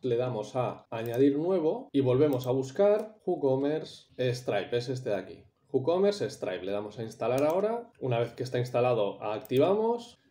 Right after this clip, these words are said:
y apareceremos en nuestra sección de plugins los que tenemos instalados y es este de aquí, WooCommerce Stripe Gateway. Le damos a ajustes y una vez que estemos aquí dentro de Stripe,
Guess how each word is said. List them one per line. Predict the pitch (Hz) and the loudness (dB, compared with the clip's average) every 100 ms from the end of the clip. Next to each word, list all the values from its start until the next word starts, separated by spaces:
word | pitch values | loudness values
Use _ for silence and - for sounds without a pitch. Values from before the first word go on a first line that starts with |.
| _ | _
y | 139 | 2
apareceremos | 127 123 123 131 156 139 120 - | 2 0 2 2 4 2 0 -4
en | 127 120 117 | -4 -4 -2
nuestra | 117 - 117 | -4 -2 -4
sección | 123 - 135 127 | -4 -2 2 4
de | 123 | 2
plugins | 123 175 185 208 226 | 4 4 6 4 4
los | 135 127 | 0 0
que | 127 | -2
tenemos | 123 123 123 | 0 -2 -2
instalados | 127 151 156 202 151 | -4 2 6 6 4
y | |
es | 123 - | 0 -2
este | 139 | -2
de | 135 | 0
aquí, | 202 220 220 - | 0 -2 -4 -4
WooCommerce | 127 156 165 185 196 - _ _ _ _ _ | 2 4 4 2 -4 -10 _ _ _ _ _
Stripe | - - 165 170 147 | -18 0 2 2 2
Gateway. | 151 143 110 104 98 - - | 2 2 2 0 -2 -6 -14
Le | 120 | -2
damos | 123 139 139 131 | 0 0 0 -2
a | |
ajustes | 127 185 190 - 214 240 - _ _ _ _ _ | 0 0 -2 2 2 2 -10 _ _ _ _ _
y | 147 180 | 0 4
una | 226 | 6
vez | 240 | 4
que | 233 | 2
estemos | 220 214 208 | 2 2 4
aquí | 202 214 190 | 2 2 2
dentro | 170 185 185 | 4 4 4
de | 135 131 127 | 4 4 2
Stripe, | - 196 185 180 226 | 2 4 6 6 4